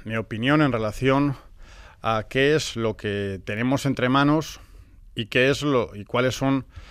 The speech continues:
para la utilidad de los ciudadanos vascos, lo que tenemos de, en los próximos años o en el futuro,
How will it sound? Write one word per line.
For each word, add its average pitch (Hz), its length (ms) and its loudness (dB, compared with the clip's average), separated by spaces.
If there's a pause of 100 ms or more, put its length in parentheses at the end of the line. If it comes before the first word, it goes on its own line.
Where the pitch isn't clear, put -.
(760)
para 110 640 0 (100)
la 117 160 0
utilidad 123 560 6
de 120 80 4
los 110 160 -4
ciudadanos 113 320 -6
vascos, 135 580 -2 (340)
lo 101 140 -6
que 104 80 -6
tenemos 127 340 0
de, 110 60 -8
en 80 400 -14
los 101 120 -8
próximos 113 420 -4
años 117 340 2
o 87 260 -8
en 98 80 -6
el 98 100 -8
futuro, 110 680 -2